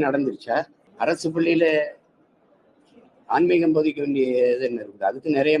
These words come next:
மடங்கள் இருக்குது, அதுக்கு ஆசிரமங்கள் இருக்குது, அங்க போய் செய்யணும். திருக்குறளை தாண்டி இருக்கா? ஆன்மீகம்ங்கிறது என்ன?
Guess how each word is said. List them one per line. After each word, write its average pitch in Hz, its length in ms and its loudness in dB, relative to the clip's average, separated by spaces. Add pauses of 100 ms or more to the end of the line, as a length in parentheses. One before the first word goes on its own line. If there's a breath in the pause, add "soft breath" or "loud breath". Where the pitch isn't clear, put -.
மடங்கள் 143 380 -4
இருக்குது, 120 320 -8 (760)
அதுக்கு 135 180 0 (100)
ஆசிரமங்கள் 131 560 -8
இருக்குது, 104 320 -12 (1300)
அங்க 139 200 4
போய் 180 200 2
செய்யணும். 117 280 -6 (1400)
திருக்குறளை 160 420 2 (120)
தாண்டி 165 340 4
இருக்கா? 156 220 0 (1300)
ஆன்மீகம்ங்கிறது 185 720 2
என்ன? 120 200 -2